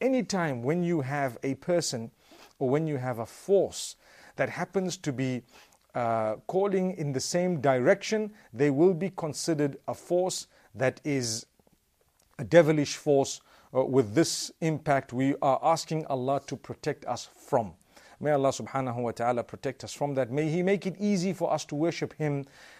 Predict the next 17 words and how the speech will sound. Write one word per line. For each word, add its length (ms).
uh, 120
to 140
worship 340
Him, 240
meaning 260
Allah 400
and 160
Allah 320
alone. 420
Ameen. 360
Uh, 220
then 440
the 80
Prophet 300
sallallahu 360
alaihi 200
wasallam 260